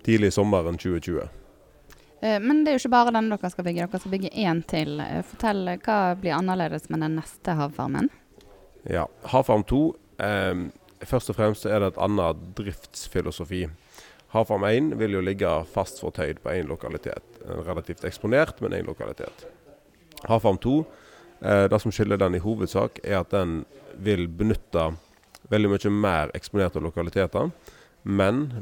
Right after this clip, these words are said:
Speaker 1: bare i tidsperioder der det er forsvarlig, altså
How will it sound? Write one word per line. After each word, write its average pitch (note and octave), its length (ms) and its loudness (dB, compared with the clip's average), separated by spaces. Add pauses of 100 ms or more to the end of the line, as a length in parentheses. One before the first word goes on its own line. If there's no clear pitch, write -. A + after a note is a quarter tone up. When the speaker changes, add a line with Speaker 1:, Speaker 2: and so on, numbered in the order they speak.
Speaker 1:
bare G#2 460 2
i F#2 160 -4
tidsperioder D#2 840 -2 (100)
der G2 240 0
det E2 240 0
er D#2+ 300 -2 (440)
forsvarlig, G2+ 720 2
altså D#2+ 400 0